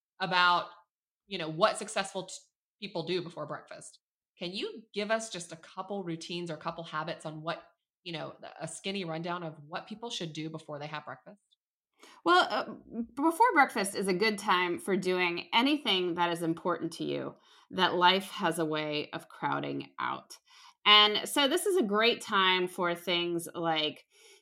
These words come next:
Speaker 2: you know, long-term speculative career projects. It could be creative work, like writing the great American novel or something. You can tell yourself you'll do it before bed, but you probably won't. You wanna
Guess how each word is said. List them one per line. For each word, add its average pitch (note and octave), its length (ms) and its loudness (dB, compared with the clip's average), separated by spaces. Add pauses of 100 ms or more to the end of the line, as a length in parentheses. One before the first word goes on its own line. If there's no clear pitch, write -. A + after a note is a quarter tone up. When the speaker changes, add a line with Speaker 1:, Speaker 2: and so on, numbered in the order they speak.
(140)
Speaker 2:
you E3+ 80 2
know, F3 140 4
long-term G3 1120 4
speculative F#3 760 0
career F3+ 460 2
projects. D3+ 880 -2
It D#3+ 80 -6
could D3+ 100 -10
be E3 80 0
creative F3+ 640 0
work, E3+ 380 -2
like D3 160 -6
writing E3 360 2
the D#3 200 -2 (400)
great F#3+ 240 4
American F3 400 2
novel F3 400 8
or F3 80 -2
something. F#3 360 -2
You F#3 200 4
can F3 180 0
tell F#3+ 180 4
yourself F3+ 360 0
you'll F3 100 2
do F3 140 2
it F3 100 -2
before F3 280 -2
bed, E3+ 260 2
but F#3+ 120 -2
you E3+ 100 -6
probably E3 500 0
won't. D#3 340 -6
You E3+ 100 -4
wanna D#3+ 240 -6